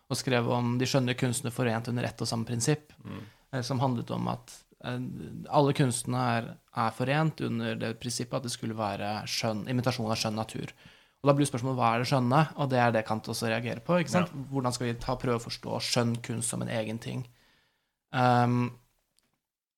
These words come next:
Speaker 1: og så er det jo veldig mye kunst som ikke dreier seg om skjønnhet.
Speaker 2: Ja.
Speaker 1: Eh,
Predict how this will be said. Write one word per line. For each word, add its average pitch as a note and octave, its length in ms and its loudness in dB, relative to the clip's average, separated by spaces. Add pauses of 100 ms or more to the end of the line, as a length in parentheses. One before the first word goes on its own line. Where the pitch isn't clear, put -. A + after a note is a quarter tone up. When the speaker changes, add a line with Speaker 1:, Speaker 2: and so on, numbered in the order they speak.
(120)
Speaker 1:
og D#3+ 80 2
så D3 100 4
er B2 40 4
det C#3 120 2
jo C#3+ 60 2
veldig B2+ 240 2
mye B2 120 0
kunst A#2+ 160 -2
som A2+ 100 -4
ikke G#2+ 140 -6
dreier G#2 180 -2
seg - 120 -4
om A2 80 -6
skjønnhet. A#2 460 -6
Speaker 2:
Ja. A2+ 180 2 (580)
Speaker 1:
Eh, A#2 440 4